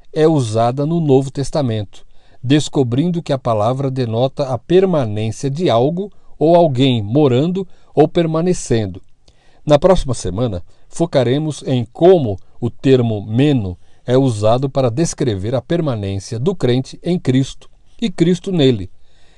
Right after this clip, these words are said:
Este estudo é da maior importância por causa dos ensinamentos que circulam hoje, que afirmam que um crente deve praticar certos princípios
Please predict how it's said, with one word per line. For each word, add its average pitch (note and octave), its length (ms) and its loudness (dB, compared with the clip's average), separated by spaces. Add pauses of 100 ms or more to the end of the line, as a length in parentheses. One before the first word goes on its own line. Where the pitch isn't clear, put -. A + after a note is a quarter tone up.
(200)
Este C#3 240 0
estudo B2+ 640 -2
é E3+ 200 8
da D3 120 2
maior B2+ 360 0
importância C3 920 0 (300)
por F#3 180 -2
causa E3 360 0
dos D3+ 200 -4
ensinamentos C3 720 -4
que - 140 -12
circulam F#3+ 580 -2
hoje, B2 500 0 (320)
que F3+ 140 4
afirmam D3+ 600 0
que - 120 -4
um F3+ 80 0
crente D3 540 -2 (340)
deve A#2+ 340 0
praticar C3 640 -4
certos C#3+ 600 -4
princípios F3 880 -4